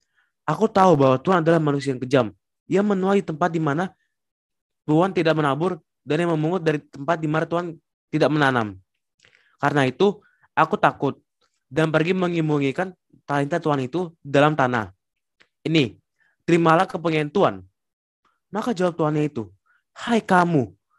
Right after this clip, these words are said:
hamba yang jahat dan malas, jadi kamu sudah tahu bahwa aku menuai di tempat di mana aku tidak menabur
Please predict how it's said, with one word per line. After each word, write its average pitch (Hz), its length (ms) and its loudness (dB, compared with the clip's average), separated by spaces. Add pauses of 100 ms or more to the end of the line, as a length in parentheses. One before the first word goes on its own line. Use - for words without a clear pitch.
(220)
hamba 170 320 0
yang 196 80 0
jahat 135 320 -2
dan 135 160 -4
malas, 120 400 -2 (480)
jadi 151 320 -2
kamu 202 320 -2
sudah 147 160 -2
tahu 131 400 -4 (320)
bahwa 139 240 0
aku 185 320 -2
menuai 160 240 -2
di 165 160 -4
tempat 139 400 -6 (240)
di 139 80 0
mana 143 320 2
aku 180 80 -6
tidak 165 240 0
menabur 143 480 -2